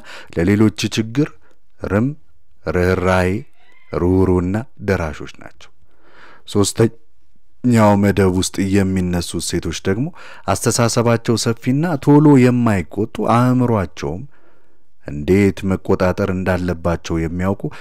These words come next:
ነገር ግን ቅናትን ማስወገድ የማይችሉና ለሌሎች ችግርም ርኅራኄ የማይሰማቸው ናቸው። የመጨረሻዎቹና አራተኛ አይነት ሴቶች በማለት ቡዳ የሚጠራቸው ሰፊ አስተሳሰብ ያላቸው፣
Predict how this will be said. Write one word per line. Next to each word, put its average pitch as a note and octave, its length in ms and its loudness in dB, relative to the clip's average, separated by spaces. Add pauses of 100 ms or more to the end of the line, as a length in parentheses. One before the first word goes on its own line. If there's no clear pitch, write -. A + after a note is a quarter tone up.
(200)
ነገር G2 280 4
ግን B2+ 180 2 (280)
ቅናትን G2 580 2
ማስወገድ F2 580 0
የማይችሉና E2 760 -4 (300)
ለሌሎች F2 480 2 (100)
ችግርም G2 520 -2
ርኅራኄ G#2 520 2 (300)
የማይሰማቸው G#2+ 1160 -2
ናቸው። - 300 -16 (640)
የመጨረሻዎቹና F#2+ 1000 2
አራተኛ E2+ 480 -2
አይነት D#2+ 260 -4
ሴቶች D#2+ 360 -6
በማለት F#2+ 400 0 (360)
ቡዳ F2+ 200 2 (200)
የሚጠራቸው F2+ 800 0
ሰፊ A2+ 340 -2
አስተሳሰብ A2 600 -2
ያላቸው፣ D#2 600 -6